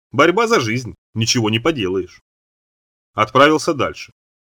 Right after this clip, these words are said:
Снова склад. Но не пищевой, а не знаю. В прозрачных пластиковых пакетах там висели сумраки. Но не целые, а части. Лапы, ноги, головы. Все поврось. В синей жидкости,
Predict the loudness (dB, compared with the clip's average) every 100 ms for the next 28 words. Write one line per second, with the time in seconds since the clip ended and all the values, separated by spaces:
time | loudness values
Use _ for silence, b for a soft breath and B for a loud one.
0 | _ -6 2 4 4 0 -8 -8 _ _
1 | _ _ _ 0 2 2 -2 -4 -2 2
2 | 4 4 2 2 0 -4 -8 _ _ -6
3 | 2 2 2 -2 -4 -12 _ _ _ _
4 | _ _ -2 2 2 2 0 -6 -4 -4
5 | -4 -4 -4 -4 -4 -2 -2 -4 -6 -6
6 | -4 -2 -2 -2 -4 -6 -8 _ _ _
7 | _ _ -2 2 4 2 2 2 0 -4
8 | -4 -2 -2 -4 -8 -20 _ _ _ _
9 | -4 0 2 0 -6 -8 -2 0 0 -2
10 | -12 -4 0 2 0 -4 -10 _ _ _
11 | -2 0 0 0 -2 -6 -10 _ _ _
12 | _ _ _ -6 -2 0 0 -4 -10 -18
13 | -20